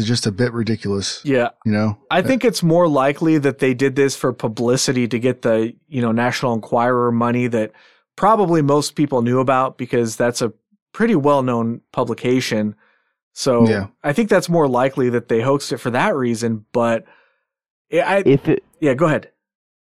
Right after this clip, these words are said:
Speaker 3: Uh, yeah, so the year being nineteen seventy-five in itself, if this was all about money, I mean, it would have, wouldn't it have been a, there was one of them, and it was the youngest of the group, um,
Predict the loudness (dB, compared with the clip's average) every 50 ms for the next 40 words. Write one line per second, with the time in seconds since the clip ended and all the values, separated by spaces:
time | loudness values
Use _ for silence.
0 | _ _ _ _ 0 2 4 4 6 4 4 4 4 2 2 0 0 2 2 4
1 | 4 4 4 4 4 4 4 4 4 2 2 2 0 0 0 -2 -2 0 0 0
2 | 0 -2 -4 -4 -4 -2 0 0 0 0 -2 -4 -4 0 0 2 2 2 2 2
3 | 0 0 0 -2 -4 -6 -2 0 2 2 2 2 0 -2 -2 0 -2 0 0 0
4 | 0 2 2 2 2 2 2 0 0 0 -2 -2 -2 -2 -2 -6 -12 -14 -16 _
5 | _ _ _ _ -2 -2 0 0 0 -2 -2 -4 -6 -8 -10 -10 -10 -6 -2 0
6 | 0 0 0 -2 -2 0 0 2 4 4 4 2 0 -2 -8 -10 -6 -4 -2 0
7 | 2 2 2 2 2 2 2 0 0 0 0 0 0 -2 -6 -4 -2 0 2 2
8 | 2 2 2 0 -2 -4 _ _ _ _ _ _ _ _ -2 0 2 2 2 0
9 | -2 -2 -2 0 0 0 0 2 2 2 2 2 0 -2 -2 -2 -2 -2 -2 0
10 | 0 0 0 0 0 0 2 0 0 2 2 0 0 0 0 -2 -2 -4 -6 -6
11 | -4 -4 -2 -4 -4 -8 -12 -18 _ _ -20 _ _ _ -2 0 2 2 2 0
12 | 0 -2 -4 -8 -12 -18